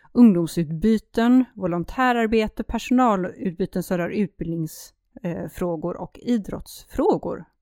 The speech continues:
av alla slag. Och det här programmet, det förvaltas delvis nationellt av nationella programkontor och i Sverige så är det Universitets- och högskolerådet, eh, som förvaltar det och sen en viss del förvaltas på Europanivå. Så att, eh,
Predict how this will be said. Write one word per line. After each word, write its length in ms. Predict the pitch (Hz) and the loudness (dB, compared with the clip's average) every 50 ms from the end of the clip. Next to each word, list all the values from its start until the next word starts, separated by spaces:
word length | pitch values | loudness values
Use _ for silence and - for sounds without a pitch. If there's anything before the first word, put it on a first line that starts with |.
| _ _ | _ _
av 100 | - 185 | -10 -10
alla 200 | - - - - | -10 -10 -12 -16
slag. 220 | - - - - - _ _ - _ - - | -16 -16 -16 -16 -18 _ _ -20 _ -6 0
Och 60 | - | 4
det 80 | 226 262 | 6 6
här 120 | 285 302 | 6 6
programmet, 460 | 294 - 285 285 254 220 208 214 208 | 4 4 4 4 6 6 4 4 2
det 80 | - 220 | 0 0
förvaltas 540 | - - 247 247 240 220 196 - 202 196 - | 0 0 2 4 4 4 4 0 -2 -4 -4
delvis 500 | 208 202 233 226 202 180 175 165 - - | -4 -2 0 0 0 0 -2 -4 -4 -4
nationellt 720 | 196 185 - - - 254 262 294 277 185 196 247 - - 214 | -4 -4 -6 -2 2 4 4 4 4 4 0 -2 -2 0 0
av 100 | 185 180 | 0 0
nationella 500 | 175 - - - 190 180 170 165 180 - | 0 -2 -2 -2 0 0 0 -2 -6 -6
programkontor 1000 | - 190 185 196 202 190 170 - - - 175 170 - - 247 175 180 208 262 285 - - - - _ _ - | -6 -4 -2 0 0 0 -2 -4 -4 -4 -4 -4 -2 -2 -2 -2 -2 -2 -4 -4 -6 -10 -20 -20 _ _ -4
och 100 | - 190 | -2 -2
i 20 | |
Sverige 380 | - - - 220 196 185 196 202 | -2 0 2 4 4 4 2 0
så 120 | - - | 0 0
är 40 | 214 | 0
det 140 | 185 180 - | 0 0 0
Universitets- 760 | - 180 180 175 180 175 - - 170 - - 175 170 - - | 0 0 0 0 0 -4 -4 -6 -8 -6 -4 -4 -4 -6 -6
och 60 | 180 | -10
högskolerådet, 1080 | - - - 226 202 175 156 - - - 165 165 160 165 156 160 165 170 175 233 254 - - - - - _ _ _ - | -10 -4 -2 -2 -2 -2 -4 -8 -10 -8 -6 -4 -4 -4 -4 -4 -6 -2 0 0 -2 -2 -4 -12 -20 -20 _ _ _ -10
eh, 340 | 196 185 175 170 165 - 165 | -10 -8 -8 -8 -10 -10 -8
som 200 | - - 180 - | -8 -8 -8 -8
förvaltar 380 | - 165 - - - - 185 | -8 -8 -10 -10 -10 -12 -12
det 100 | - - | -12 -12
och 80 | 175 - | -8 -6
sen 180 | - 180 185 | -6 -4 -2
en 100 | 165 185 | 0 0
viss 180 | 175 175 - - | 0 -2 -4 -6
del 160 | - 175 165 | -8 -8 -8
förvaltas 420 | - - - - - - - - - | -8 -8 -8 -8 -8 -10 -12 -12 -10
på 280 | - - 190 190 - _ _ _ _ _ - | -10 -10 -10 -10 -12 _ _ _ _ _ -6
Europanivå. 600 | 247 180 175 - - 175 175 - 165 - - - - - - - - - - - _ | -4 -4 -4 -4 -4 -6 -6 -6 -6 -8 -10 -12 -14 -18 -20 -20 -20 -20 -20 -20 _
Så 140 | - - 196 | -2 0 0
att, 100 | 190 - | 0 -2
eh, 60 | 214 | -4